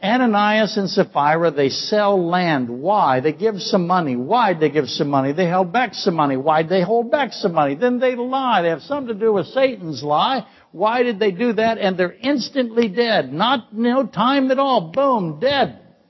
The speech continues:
As soon as it's established, they're down, gone. Notice that they were not, were allowed an opportunity before God to do something. They had a trial. What do you do at your trial?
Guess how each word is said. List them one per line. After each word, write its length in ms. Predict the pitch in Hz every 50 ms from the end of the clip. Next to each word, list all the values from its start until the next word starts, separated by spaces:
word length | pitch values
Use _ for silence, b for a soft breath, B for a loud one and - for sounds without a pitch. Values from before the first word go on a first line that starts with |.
| _ _ _ _ _
As 80 | -
soon 380 | - - - - 247 262 262 262
as 120 | 233 175
it's 200 | 226 233 - -
established, 640 | 214 185 - - 247 247 233 226 202 208 180 - -
they're 100 | 190 170
down, 640 | 147 139 226 240 254 262 247 220 165 120 92 82 - _ _ _ _ -
gone. 480 | 196 240 254 254 240 214 151 117 101 - b b b b b b b
Notice 460 | - 156 220 262 262 240 202 - - 196
that 120 | 170 -
they 140 | 214 202 196
were 160 | 175 175 170
not, 400 | 165 160 190 226 247 254 240 202
were 160 | 180 180 175
allowed 480 | 156 151 156 180 208 233 254 269 262 226
an 120 | 202 196
opportunity 1040 | 196 214 240 240 - 254 185 - - 247 247 240 226 196 175 185 185 190 196 185 190 B B B B
before 440 | - 185 185 180 - 220 233 240 220
God 420 | 185 202 214 220 220 214 196 160 - _ _ _ _ _ _ _ _ _ _ _ _ _ _ _ _ _ _ _ _ _ _ -
to 100 | - 196
do 240 | 170 170 247 277 240
something. 460 | - - 240 208 185 160 185 165 151
They 160 | 160 190 180
had 160 | 185 208 214 220
a 60 | 190
trial. 540 | - - 208 220 233 240 240 233 220 185 160
What 120 | 185 226
do 60 | 220 233
you 140 | 226 226
do 280 | 185 185 233 247 247 240
at 140 | 208 - -
your 100 | 220 185
trial? 720 | - - 202 214 226 233 226 220 208 170 139 123 - -